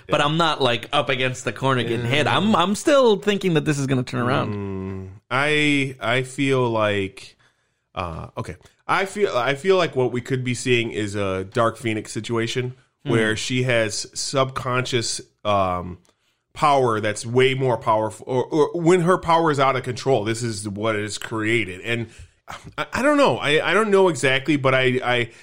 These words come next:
Speaker 2: would be surprised. Let me talk about some things. Let's get into the next thing, and then we'll,
Speaker 1: Yeah,
Speaker 2: co-, we'll
Speaker 1: okay,
Speaker 2: circle back
Speaker 1: sure,
Speaker 2: to this
Speaker 1: yeah.
Speaker 2: because there's important things I wanna bring up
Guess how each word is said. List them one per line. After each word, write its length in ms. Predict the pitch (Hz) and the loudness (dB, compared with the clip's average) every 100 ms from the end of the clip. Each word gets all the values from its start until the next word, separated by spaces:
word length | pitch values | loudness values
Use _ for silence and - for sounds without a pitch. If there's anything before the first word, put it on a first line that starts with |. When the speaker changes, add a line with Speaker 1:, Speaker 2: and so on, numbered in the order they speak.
| - _ _ | -20 _ _
Speaker 2:
would 220 | 147 147 131 | -2 -2 2
be 180 | 147 135 | 2 2
surprised. 500 | - 131 - 143 - | -4 -6 -8 -8 0
Let 160 | 190 | 0
me 120 | 285 294 | 0 -2
talk 200 | 254 226 | -4 0
about 220 | 202 160 | 0 0
some 140 | 151 | -2
things. 440 | 131 135 123 123 - | -2 0 0 -2 0
Let's 180 | 190 - | 0 0
get 160 | 285 | -2
into 100 | 294 | 0
the 60 | 208 | 2
next 220 | 147 131 | 2 0
thing, 120 | 165 | 0
and 80 | 147 | 2
then 100 | 131 | 4
we'll, 80 | 131 | 4
Speaker 1:
Yeah, 160 | 254 147 | 2 4
Speaker 2:
co-, 60 | 131 | 4
we'll 80 | |
Speaker 1:
okay, 160 | 131 135 | 4 2
Speaker 2:
circle 160 | 110 135 | 0 0
back 160 | 110 | 2
Speaker 1:
sure, 120 | 120 110 | 2 2
Speaker 2:
to 40 | |
this 140 | 135 | 2
Speaker 1:
yeah. 60 | 127 | 2
Speaker 2:
because 200 | 151 165 | 2 0
there's 160 | 170 180 | 2 0
important 460 | 170 - 196 175 | 0 2 2 2
things 180 | 165 147 | -2 0
I 60 | 143 | 2
wanna 160 | 139 | 2
bring 200 | 123 131 | 2 2
up 200 | 127 123 | 2 0